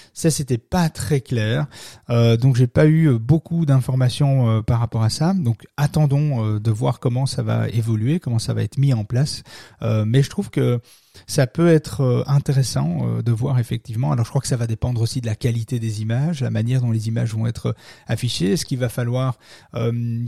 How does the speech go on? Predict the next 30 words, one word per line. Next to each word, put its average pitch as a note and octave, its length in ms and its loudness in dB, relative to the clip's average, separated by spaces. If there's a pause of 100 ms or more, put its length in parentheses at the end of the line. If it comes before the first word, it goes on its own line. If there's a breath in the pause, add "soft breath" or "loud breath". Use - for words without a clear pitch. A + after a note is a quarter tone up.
que D3 100 -2
l'utilisateur C#3 840 0
mette, B2+ 320 -2
mette C#3 400 -2
un C#3+ 160 2
code C#3+ 460 2
quelque B2+ 280 -4
part, B2+ 400 -2 (360 loud breath)
euh, A#2+ 280 -2
dans C3+ 200 2
son C3 160 -2
code B2 200 -2
source - 260 -4
pour - 180 -10
que, A2+ 200 -4 (380 loud breath)
pour A#2 120 -6
que - 80 -2
cette B2+ 180 -2
fonction C3+ 500 -2 (180)
puisse C#3+ 200 -4
arriver ? C3 380 2
Mais D3+ 260 0
visiblement, C3+ 600 0
ce D3+ 120 -2
serait D3 400 0
natif, C3+ 580 0 (280 loud breath)
euh, A#2 140 -2
dans A#2+ 120 0
l'application, A#2+ 720 0
euh, A2+ 380 -2